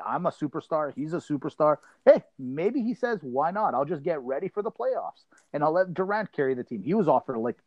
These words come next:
two years. So <laughs> why don't I just sit back and relax? I don't know. I, I find it interesting how these superstars just decide to make rules as, as they go on. Very interesting. Very interesting.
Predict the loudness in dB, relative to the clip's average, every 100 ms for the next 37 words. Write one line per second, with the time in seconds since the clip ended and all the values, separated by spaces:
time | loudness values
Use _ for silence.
0 | _ -6 -2 0 0 -2 -2 -4 -12 -20
1 | 2 4 6 6 4 4 4 2 -2 -8
2 | -10 -6 -6 -6 -8 -6 -6 -6 -8 -2
3 | 0 0 -4 -8 -18 0 4 4 4 2
4 | 0 0 -2 -4 -6 -6 -6 -8 _ 0
5 | 0 0 -4 -4 -4 -2 2 2 0 -6
6 | -6 -4 0 0 0 -2 -2 0 2 2
7 | 2 0 -4 _ -20 _ 0 2 2 0
8 | 0 2 2 0 0 0 -2 -4 -8 0
9 | 2 2 0 -4 -10 -10 -4 -2 -2 -6
10 | -14 -16